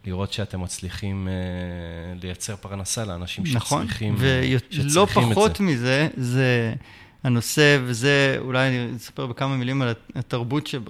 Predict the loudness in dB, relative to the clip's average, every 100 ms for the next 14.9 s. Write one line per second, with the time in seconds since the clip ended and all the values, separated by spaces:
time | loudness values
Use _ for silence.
0 | -10 -4 -4 -2 2 4 4 2 2 4
1 | 6 6 4 0 -8 -20 -20 -2 2 4
2 | 2 2 2 2 0 -4 _ _ 4 4
3 | 2 -4 -4 _ _ _ _ -18 -18 -18
4 | _ -4 2 4 6 6 6 4 0 -2
5 | -6 -4 -2 -2 -2 -2 0 0 0 -8
6 | -20 -20 -20 -8 -2 0 2 2 2 2
7 | 2 0 -6 -14 -12 -6 -2 0 2 2
8 | 2 4 4 4 2 -2 -4 -8 -8 0
9 | 0 2 -2 -2 -2 -4 -8 -20 -20 -20
10 | _ -2 0 2 2 4 4 4 2 2
11 | 0 -2 -8 -4 0 2 2 -2 -14 -14
12 | -6 -2 0 0 0 -2 -4 0 4 4
13 | 2 -2 -4 -4 -4 -2 -4 -2 -2 -4
14 | -4 0 0 0 -2 -2 -2 -4 -6